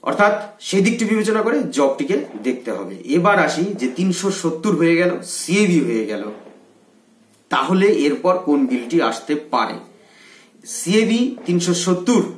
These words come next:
সিএবি এবং তিনশো সত্তর হওয়ার পর কেন্দ্রীয় সরকার আরো একটি বিল নিয়ে আসার জন্য উদ্গ্রীব হয়ে আছেন বা হতে পারে, আমি বলছি না যে হবেই, সেটি হচ্ছে অভিন্ন দেওয়ানি বিধি।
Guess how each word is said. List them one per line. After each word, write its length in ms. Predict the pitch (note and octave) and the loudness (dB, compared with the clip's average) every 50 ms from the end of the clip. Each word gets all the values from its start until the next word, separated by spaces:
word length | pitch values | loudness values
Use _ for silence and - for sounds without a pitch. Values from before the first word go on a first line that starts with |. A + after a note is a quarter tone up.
| - - - - - - - _ _ _ _ _ - - - - - | -16 -20 -20 -20 -20 -20 -20 _ _ _ _ _ -20 -18 -14 -12 -8
সিএবি 360 | - F3 G3+ A3 A#3 A3 A3+ G#3+ | -2 0 2 2 4 4 4 4
এবং 100 | G3 G3 F3 E3+ | 4 4 4 2
তিনশো 200 | F3+ E3+ E3+ E3+ F3 | 0 0 0 0 0
সত্তর 220 | F3 F3 F#3+ F#3 E3 - | 0 2 2 2 4 4
হওয়ার 200 | D3+ D3+ D#3 D3+ - - | 4 4 2 2 2 2
পর 140 | D#3 C#3 C3 B2+ B2+ - | 2 2 2 0 -2 -2
কেন্দ্রীয় 340 | C3+ C#3 D3+ D#3 D3 D3+ C#3+ - | 0 0 2 2 2 2 2 2
সরকার 280 | C#3 A#2+ - B2+ B2 B2 B2 - B2 C3 | 0 -2 0 0 -2 -2 -2 -4 -4 -2
আরো 120 | D#3 F3 F#3 F#3 F3+ | 0 2 2 0 0
একটি 200 | - - E3+ F3 D#3+ C3+ | -2 -2 -2 -2 -2 0
বিল 160 | D3 E3 D#3 D#3+ D#3 | 0 0 0 0 2
নিয়ে 140 | D#3 D3+ D3 C3+ | 2 2 2 0
আসার 220 | B2+ C#3+ C#3 B2+ B2 | 0 -2 -4 -4 -2
জন্য 240 | C3+ B2 B2 A#2+ A2+ A2+ A#2 - - - - - _ _ - C3+ | -2 -2 0 0 0 -2 -4 -6 -12 -20 -20 -20 _ _ -6 -6
উদ্গ্রীব 360 | D3 C3+ - - D#3+ E3+ C#3+ - - - | -6 -6 -6 -2 -2 -2 -2 -2 -6 -6
হয়ে 220 | A#2+ B2+ D3 D#3 D#3 D#3 | -2 2 2 4 4 4
আছেন 200 | F#3 - D#3+ D3 B2+ A#2+ | 2 0 -2 -4 -2 0
বা 100 | C#3+ D3 D#3+ F#3 - - - - - | 0 0 0 0 -2 -8 -16 -12 -8
হতে 200 | D#3 - - A#3 A3 - D#3 | -4 0 4 4 4 6 4
পারে, 140 | C3+ B2 A#2+ | 2 2 2
আমি 180 | A#2 B2 C3+ C#3 B2+ C3+ | 2 2 0 0 0 0
বলছি 180 | D#3 D#3 D#3+ F#3 | 0 0 0 0
না 100 | F#3 G3 | 2 2
যে 100 | D3 D3 - - | 2 0 -2 -2
হবেই, 240 | B2 A#2 A2+ G2+ F#2+ - - - - - - | -4 -4 -4 -6 -6 -10 -18 -20 -20 -14 -10
সেটি 180 | - C#3+ D#3+ F3 D3+ | -4 0 2 2 2
হচ্ছে 220 | - - - C3 B2 B2 - - - _ _ - A#2+ B2+ | 2 0 -4 -6 -8 -8 -10 -16 -20 _ _ -8 -6 -4
অভিন্ন 380 | C3+ D3 E3+ E3+ F3 F3 F3 F#3+ - - - - - A2 - | 0 2 2 4 4 4 2 2 0 -4 -6 -8 -10 -8 -4
দেওয়ানি 420 | B2+ A#2+ A#2 A#2+ A#2+ A#2 A#2 B2+ C#3 D3 - - - G#2 G2+ | -2 0 2 2 0 0 0 -2 -4 -6 -8 -12 -14 -12 -10
বিধি। 320 | A#2 B2 A2+ G#2 A2 G2 | -8 -8 -8 -8 -10 -12